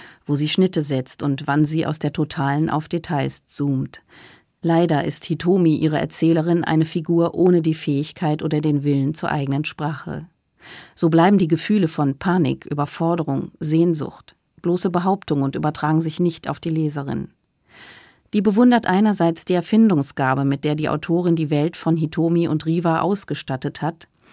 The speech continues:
ist aber irgendwann auch erschlagen von der Fülle geschützter Handelsmarken und Bezeichnungen für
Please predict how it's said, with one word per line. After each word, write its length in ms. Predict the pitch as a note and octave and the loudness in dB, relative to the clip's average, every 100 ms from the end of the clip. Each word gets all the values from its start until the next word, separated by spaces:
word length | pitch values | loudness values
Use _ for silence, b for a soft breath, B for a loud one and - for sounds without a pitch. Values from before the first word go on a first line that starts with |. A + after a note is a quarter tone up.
| b b b | b b b
ist 220 | A3+ - | -8 -4
aber 240 | E3 D#3 | -2 -2
irgendwann 560 | - F#3+ D#3 C#3+ C3+ D3+ | 0 2 2 0 -2 -2
auch 180 | - D3 | -2 -4
erschlagen 680 | D#3 D3+ E3 E3 D3 C#3 C3+ | -4 -2 0 0 0 -4 -4
von 160 | D3 | -2
der 100 | D3 | -2
Fülle 300 | C#3+ F3+ E3+ | -2 0 0
geschützter 680 | D3 - E3+ - - C3+ C3+ | 0 -4 -6 -6 -2 -2 0
Handelsmarken 840 | D3+ F#3 D3 - D3 C#3 D3+ D#3+ | 0 0 0 -2 0 -2 0 0
und 160 | D3 D3 | 0 -2
Bezeichnungen 760 | D#3 - D#3 C3+ C#3 D#3 D#3 D#3 | -4 -4 -2 -2 0 0 2 0
für 380 | - D3 B2+ | -2 -2 -2